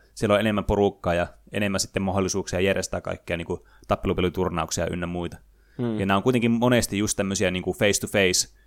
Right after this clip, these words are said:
Speaker 1: sitten tapahtumia, että siellä pelataan niinku viikoittain. Ja sitten niin, niinku ihan niinku kasvotusten, koska nämä tappelupelit kuitenkin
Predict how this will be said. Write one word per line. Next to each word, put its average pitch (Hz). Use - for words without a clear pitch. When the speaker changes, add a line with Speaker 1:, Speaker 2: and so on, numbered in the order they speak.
Speaker 1:
sitten 85
tapahtumia, 90
että 82
siellä 87
pelataan 85
niinku 85
viikoittain. 90
Ja -
sitten 90
niin, 87
niinku 92
ihan 113
niinku 110
kasvotusten, 104
koska 87
nämä 95
tappelupelit 90
kuitenkin 92